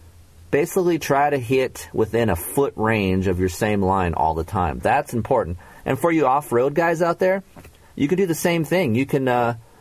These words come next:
you know, make, set up a short loop, you know, do a six-minute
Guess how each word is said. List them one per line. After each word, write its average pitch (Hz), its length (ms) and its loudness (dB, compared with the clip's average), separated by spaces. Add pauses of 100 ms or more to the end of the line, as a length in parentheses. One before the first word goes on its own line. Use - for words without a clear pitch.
(240)
you 120 80 -2
know, 120 120 2
make, 117 280 0
set 147 220 0
up 170 160 0
a 135 80 2
short 147 400 0
loop, 127 380 0 (200)
you 107 140 0
know, 113 140 2
do 131 260 2
a 110 280 2 (340)
six-minute 127 720 -2